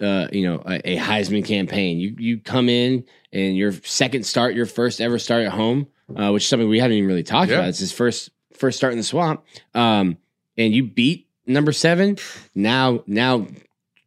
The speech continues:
Speaker 1: try to slow down the hype train for Anthony Richardson.
Speaker 2: And I can talk myself into the pick. I mean, you got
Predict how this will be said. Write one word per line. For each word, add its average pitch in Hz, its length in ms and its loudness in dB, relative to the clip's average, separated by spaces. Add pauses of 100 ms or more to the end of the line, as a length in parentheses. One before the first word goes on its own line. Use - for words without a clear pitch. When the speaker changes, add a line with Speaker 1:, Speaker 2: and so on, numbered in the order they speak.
(160)
Speaker 1:
try 117 240 0
to 104 80 0
slow 98 200 0
down 85 200 0
the 82 60 -2
hype 92 180 -4
train 85 240 -2
for 87 80 -6
Anthony 82 220 -4
Richardson. - 380 -8
Speaker 2:
And 285 120 -2
I 359 60 -4
can 254 140 -2
talk 117 280 -4
myself 107 420 -4
into 104 220 -8
the 92 80 -10
pick. 110 340 -8
I 123 60 -8
mean, 107 400 -4 (440)
you 135 100 -12
got 101 340 -8